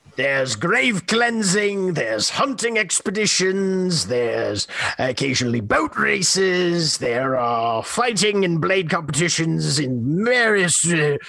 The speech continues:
establishments across the, the, the city. Some of them are legal, some of them are unofficial, which are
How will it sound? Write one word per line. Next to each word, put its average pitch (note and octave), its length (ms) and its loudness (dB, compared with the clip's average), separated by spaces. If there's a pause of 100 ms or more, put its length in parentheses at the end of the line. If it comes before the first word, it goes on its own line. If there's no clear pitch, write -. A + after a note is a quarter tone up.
(180)
establishments D#3+ 880 0
across C#3+ 360 -2
the, C3+ 240 -2 (460)
the, B2+ 280 -2
the B2+ 100 -4
city. A3+ 640 2
Some C#3 220 -2
of A#2+ 80 -12
them B2 180 -4
are A#2+ 120 -2
legal, A3+ 600 2
some D3+ 220 -2
of C3 100 -6
them C#3 160 -4
are B2 140 0 (120)
unofficial, G3+ 840 2
which D#3+ 160 -2
are C#3 180 -2